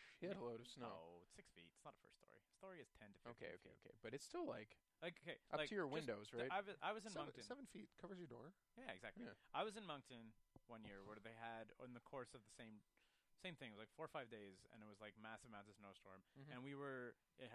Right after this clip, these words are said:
Speaker 1: was a, a, like, an A-frame building,
Speaker 2: Okay,
Speaker 1: and we were
Speaker 2: the
Speaker 1: climbing
Speaker 2: average snowfall in Montreal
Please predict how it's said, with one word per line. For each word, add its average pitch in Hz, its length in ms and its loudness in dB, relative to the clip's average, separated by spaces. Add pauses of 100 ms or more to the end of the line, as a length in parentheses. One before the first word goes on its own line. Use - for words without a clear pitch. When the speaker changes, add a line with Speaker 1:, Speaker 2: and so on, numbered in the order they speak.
Speaker 1:
was 110 140 -4
a, 107 120 0 (140)
a, 107 120 -6 (460)
like, 101 120 -12
an 110 140 -10
A-frame 156 380 -6 (500)
building, 156 260 -4 (320)
Speaker 2:
Okay, 151 140 4
Speaker 1:
and 131 80 2
we 127 100 0
were 120 80 -4 (100)
Speaker 2:
the 165 120 10
Speaker 1:
climbing 180 100 12
Speaker 2:
average 226 380 12
snowfall 127 600 8
in 170 280 4 (120)
Montreal 127 760 8